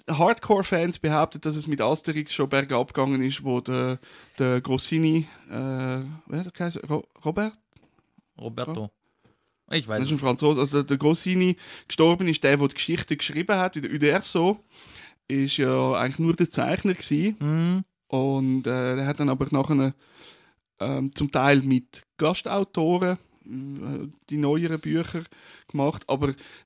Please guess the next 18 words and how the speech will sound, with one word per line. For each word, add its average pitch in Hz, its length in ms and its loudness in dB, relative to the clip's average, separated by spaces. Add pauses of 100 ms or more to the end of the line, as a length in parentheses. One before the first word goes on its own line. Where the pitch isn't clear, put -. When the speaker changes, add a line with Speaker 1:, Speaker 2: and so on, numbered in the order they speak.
(120)
Speaker 1:
die, 131 720 2
also 123 280 -4
die - 340 -4
letzten 139 400 2
zwei 131 520 4 (340)
Bände, 135 380 4
die 123 160 4
erschienen 135 400 2
sind, 127 480 -2
äh, 104 580 -4
haben 127 280 -2
es - 120 -12
eigentlich - 160 -6
ziemlich 127 260 2
klar 131 320 -2
gemacht, - 320 -4
dass, - 360 -6
äh, 120 340 -2